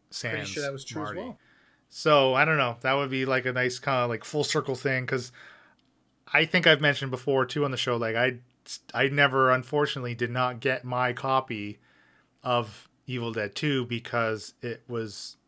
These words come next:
Speaker 2: shipped address to my work, and at the time I was laid off 'cause of the pandemic. <laughs> Gosh, off the top of my head, I'm completely f-, blanking on the company, um,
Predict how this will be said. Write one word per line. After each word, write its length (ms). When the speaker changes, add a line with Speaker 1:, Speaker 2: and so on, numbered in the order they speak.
Speaker 2:
shipped 320
address 420
to 120
my 140
work, 280
and 80
at 120
the 80
time 340
I 140
was 320
laid 240
off 240
'cause 200
of 200
the 80
pandemic. 720
<laughs> 1300
Gosh, 300
off 120
the 60
top 160
of 40
my 80
head, 180
I'm 120
completely 520
f-, 260
blanking 460
on 280
the 80
company, 600
um, 580